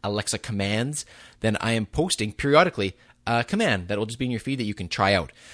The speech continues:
Um, and there's Alexa, there's a hashtag Alexa News, which I'm updating with news, uh, items, and so on. Anyway, if you go to our Instagram page, you will see all of that.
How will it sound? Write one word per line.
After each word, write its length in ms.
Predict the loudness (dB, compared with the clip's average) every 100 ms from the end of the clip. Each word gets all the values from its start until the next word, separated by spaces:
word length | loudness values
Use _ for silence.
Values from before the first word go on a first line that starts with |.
| -18 -4
Um, 400 | -2 -2 -4 -10 _ _ -4
and 180 | 0
there's 120 | 0 2
Alexa, 440 | 0 0 0 0
there's 120 | 0 0
a 40 |
hashtag 420 | 0 0 0 -2
Alexa 400 | 0 -2 -2 -4
News, 440 | 2 4 6 4 0
which 140 | -2
I'm 240 | 0 -2 -6 -10
updating 360 | -8 -2 0 0
with 120 | -2
news, 520 | 2 4 4 2 -4
uh, 220 | -4 -2 -2 -6 _
items, 340 | 0 2 0 -4 -12 -10
and 120 | -6 -2
so 180 | 0
on. 120 | 0 0
Anyway, 220 | 0 0
if 100 | 0
you 60 |
go 140 | 8 10
to 80 | 10
our 120 | 8
Instagram 460 | 4 0 0 0
page, 280 | 0 0 0
you 100 | -2
will 100 | -2
see 260 | -2 0 2
all 180 | 2 2
of 100 | 0
that. 200 | -4